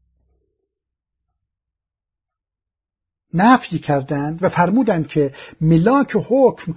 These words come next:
مصلحت و مفسده است نه منفعت و ضرر، با نعم استدراک می‌کنه، میگه البته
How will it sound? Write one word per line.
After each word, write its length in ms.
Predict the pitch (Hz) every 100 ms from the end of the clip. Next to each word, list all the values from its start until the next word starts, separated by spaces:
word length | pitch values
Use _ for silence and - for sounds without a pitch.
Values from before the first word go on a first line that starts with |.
| - _
مصلحت 460 | 165 - 170 156 170
و 40 |
مفسده 380 | 160 - 160 226
است 180 | 220 - - -
نه 100 | 269
منفعت 540 | 240 165 165 151 -
و 40 |
ضرر، 540 | 147 160 170 196 247 320 - _ _ _ _ _ _ _ _ _ _ _ _ _ _
با 140 | 330
نعم 460 | 320 320 320 320 302
استدراک 640 | - - 226 247 269 -
می‌کنه، 280 | 220 214 226
میگه 260 | 247 262 -
البته 800 | 262 254 240 240 - - 269 226